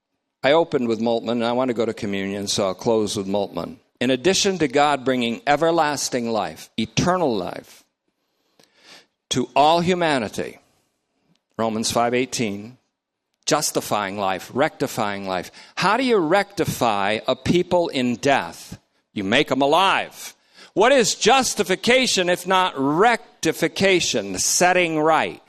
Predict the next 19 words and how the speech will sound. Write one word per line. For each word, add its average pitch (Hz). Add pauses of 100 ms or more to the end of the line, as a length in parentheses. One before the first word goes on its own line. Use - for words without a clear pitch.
(280)
How 214
do 302
you 262
set -
right 143
a 151
people 190
who 175
are 185
dead 147
in 147
trespasses 135
and 139
sins? 120
<laughs> -
You 202
make 220
'em 208
alive. 220